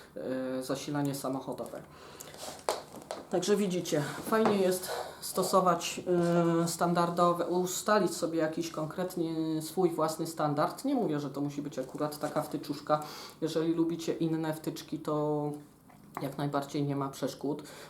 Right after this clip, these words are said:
Możecie złącza banankowe, bo również mam taką przejściówkę, więc jeżeli zasilacz byłby, e, taki, że miałby złącze na bananka, to również mogę sobie zasilać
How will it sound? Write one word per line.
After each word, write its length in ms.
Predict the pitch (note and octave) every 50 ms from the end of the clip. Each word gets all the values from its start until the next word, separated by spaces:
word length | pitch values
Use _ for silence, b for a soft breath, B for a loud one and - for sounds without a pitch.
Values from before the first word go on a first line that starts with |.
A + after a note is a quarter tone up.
| B -
Możecie 440 | E3 C#3+ E3+ C#3+ - - D3 D3 C#3+
złącza 540 | C#3+ D#3+ D#3 D3+ D3 - D3+ C#3 C#3 C#3 -
banankowe, 720 | - - D#3 C#3+ C#3+ C#3+ C#3+ C#3+ C#3+ D3 C3 C3+ C#3 D3+
bo 80 | C#3+ C#3
również 320 | C#3 C3+ C3+ C3 B2+ -
mam 140 | C#3 C3 B2+
taką 260 | D3 C#3+ - C#3 C3
przejściówkę, 600 | B2+ - C3+ C3 - - D#3+ D#3 D3+ - C#3+ B2+
więc 220 | C#3 C3+ C3 -
jeżeli 300 | - C3 - C#3+ C#3 C#3
zasilacz 480 | C#3 - C#3 - - D3+ D3 C#3 C#3+ -
byłby, 300 | - C#3+ C#3 C3+ C3+ C3+ C3 B B B B B B B B -
e, 40 | - - C3 C3+ C3+ C3+ - C3+ C3+ C3+ C3+ C3+ C3 - - B2+ - - - - - A#2 A#2 - -
taki, 340 | - D3+ C#3+ D3 - D3+ C#3+
że 200 | C#3+ - D3 C#3+
miałby 340 | D3 D3 C#3+ C#3+ C#3+ D3 C#3+
złącze 400 | D3 D#3 D3+ D3 D3 C#3+ D3+ C#3
na 400 | C#3 C#3 C#3 C3+ C3+ C#3 C#3 C#3 C#3+
bananka, 440 | C#3+ C#3+ D3 C#3+ D3 C#3+ C#3+ C3+
to 120 | C3 - C3
również 420 | C#3 F3 F#3 - F#3+ E3 C3+ -
mogę 220 | D#3+ D3+ D3+ D3+ C#3+
sobie 300 | - D3+ C#3 C#3+ D3 C#3+
zasilać 600 | - C#3 - - - C3+ B2+ C#3 - - -